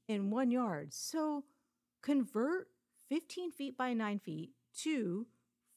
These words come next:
five yards by three yards. Then proceed to apply the formula area equals length times width. You got it. There's a theme throughout the math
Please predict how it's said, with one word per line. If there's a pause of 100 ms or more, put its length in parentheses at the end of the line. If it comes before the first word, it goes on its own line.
(120)
five
yards
by
three
yards. (260)
Then
proceed
to
apply
the
formula (460)
area (400)
equals
length (360)
times
width. (560)
You
got
it. (1000)
There's
a
theme
throughout
the
math